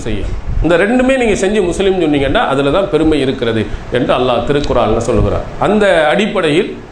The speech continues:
அல்லாஹ் சொல்லியிருக்கக்கூடிய அந்த உண்மையான கொள்கைகளை நம்ம WhatsApp, முகநூல் போன்ற, அஹ், மக்களிடத்திலே விரைவாக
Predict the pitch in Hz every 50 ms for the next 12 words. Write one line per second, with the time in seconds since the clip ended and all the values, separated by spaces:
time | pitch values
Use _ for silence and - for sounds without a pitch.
0 | - - - - - - - - - - 156 208 247 254 247 254 247 240 240 233
1 | 233 208 208 214 208 202 196 190 - 196 175 - - 175 175 165 147 147 143 143
2 | 139 160 185 196 202 202 196 196 202 214 208 190 170 156 147 139 135 123 123 -
3 | 185 202 233 269 247 233 233 220 - 165 156 156 196 240 233 240 - - - -
4 | - - - - - - 151 151 143 143 160 165 165 165 - 165 143 139 - 135
5 | 175 170 165 165 165 147 143 143 147 151 156 151 165 165 151 - - - - -
6 | - - - - - - - 151 151 151 147 139 139 170 - - - 247 233 214
7 | 196 196 190 - 185 175 170 156 151 170 196 214 226 220 208 208 196 202 196 180
8 | 160 156 147